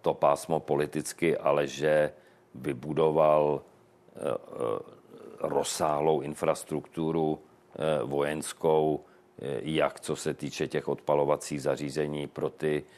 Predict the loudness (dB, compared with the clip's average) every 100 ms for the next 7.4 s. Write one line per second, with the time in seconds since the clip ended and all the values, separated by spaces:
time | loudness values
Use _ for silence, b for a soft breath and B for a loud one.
0 | B B 0 0 0 -4 -8 0 2 2
1 | 0 -4 -4 -4 -2 0 0 -2 -6 -4
2 | 0 2 2 -2 -2 -4 -6 -8 -6 -6
3 | -4 -4 -4 -4 -4 -2 -4 -4 B B
4 | B _ -10 -4 -2 -2 -4 -2 -2 -2
5 | -2 2 2 4 2 2 -4 -4 -4 0
6 | 2 2 2 0 -2 -4 -6 -4 -6 -8
7 | -6 0 2 2